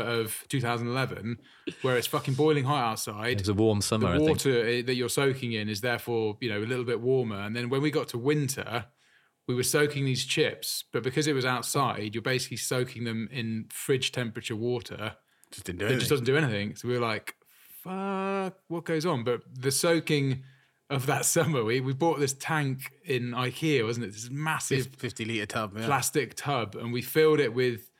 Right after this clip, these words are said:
Speaker 1: with chips up in our storeroom. That's the mistake.
Speaker 3: Yeah.
Speaker 1: Where there's no, we filled it with, with chips, filled it with water, took all the chips out, and then just left it there.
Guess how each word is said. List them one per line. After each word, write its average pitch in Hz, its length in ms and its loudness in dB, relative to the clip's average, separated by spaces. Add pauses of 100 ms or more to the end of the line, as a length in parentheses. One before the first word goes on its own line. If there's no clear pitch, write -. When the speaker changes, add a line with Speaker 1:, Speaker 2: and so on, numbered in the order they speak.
(280)
Speaker 1:
with 127 180 0
chips - 520 0
up 139 220 0
in 135 80 4
our 127 120 2
storeroom. 107 680 0 (420)
That's 127 220 -2
the 127 80 -6
mistake. 107 600 -6 (200)
Speaker 3:
Yeah. 95 180 -8
Speaker 1:
Where 120 140 2
there's 117 180 2
no, 135 400 4
we 127 140 0
filled 175 240 4
it 156 60 4
with, 139 140 0
with 135 180 0
chips, 117 280 2
filled 156 200 6
it 139 40 2
with 127 120 0
water, 117 580 0 (680)
took 156 260 4
all 156 140 4
the 135 80 2
chips 135 380 0
out, 113 480 0 (760)
and 127 120 2
then 131 120 4
just 131 220 0
left 131 320 0
it 110 100 -4
there. 104 300 -6